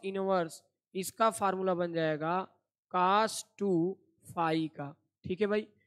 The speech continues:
ये देखिए sine से sine, cos से cos, गया ना भाई, कितना बचेगा बच्चों, टैन एक बटे का दो, यहाँ बचेगा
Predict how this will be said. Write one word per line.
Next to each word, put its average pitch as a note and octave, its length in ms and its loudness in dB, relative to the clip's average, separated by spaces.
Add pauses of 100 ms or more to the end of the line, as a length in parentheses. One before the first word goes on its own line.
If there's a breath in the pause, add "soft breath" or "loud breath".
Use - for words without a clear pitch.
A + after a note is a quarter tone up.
(160)
ये G3 80 2
देखिए G3+ 260 2
sine G3 340 -2
से A3 300 -2
sine, E3 340 -4 (320)
cos G3+ 280 2
से A3 220 0 (120)
cos, D3+ 340 -4 (320)
गया F3 240 4
ना A3+ 100 -4
भाई, G3 200 0 (420)
कितना G3+ 280 0
बचेगा G#3 320 0
बच्चों, G#3 320 -6 (460)
टैन G3+ 440 0 (420)
एक G3+ 300 2
बटे G3 380 0
का G3 220 0
दो, D3+ 280 -4 (380)
यहाँ F#3 280 0
बचेगा G3+ 440 0